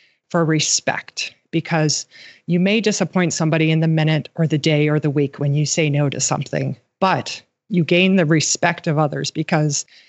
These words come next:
you become the type of person whose yes means yes and no means no.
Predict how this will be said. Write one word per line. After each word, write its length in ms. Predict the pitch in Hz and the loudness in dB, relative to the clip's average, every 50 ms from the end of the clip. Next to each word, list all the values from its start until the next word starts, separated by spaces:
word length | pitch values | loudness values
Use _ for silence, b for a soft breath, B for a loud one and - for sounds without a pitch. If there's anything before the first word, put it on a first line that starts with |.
| b b b b b b | b b b b b b
you 100 | - 165 | -2 0
become 320 | - 180 165 - 202 208 | 0 0 0 0 0 0
the 100 | 214 196 | 0 0
type 220 | - - 196 180 - | 0 0 -2 0 -2
of 100 | 165 151 | -4 -4
person 360 | - 175 170 165 - 170 160 | -2 -2 -2 0 0 0 -2
whose 340 | 147 120 156 151 143 - 147 | 0 0 0 0 2 0 0
yes 360 | 151 143 165 165 - - - | 2 0 0 0 -2 -4 -2
means 340 | 175 170 165 160 156 - - | 0 0 2 0 0 0 0
yes 480 | 156 147 160 202 - - - - - - B B B B B B B B | 2 2 0 0 -2 -4 -8 -10 -12 -16 B B B B B B B B
and 200 | - 160 160 156 | -2 0 2 2
no 180 | 160 160 170 170 | 2 2 2 2
means 380 | 170 170 160 160 160 151 - | 2 2 2 2 0 0 0
no. 440 | 160 156 151 143 139 - 135 147 - | 0 2 2 2 0 -2 -4 -8 -10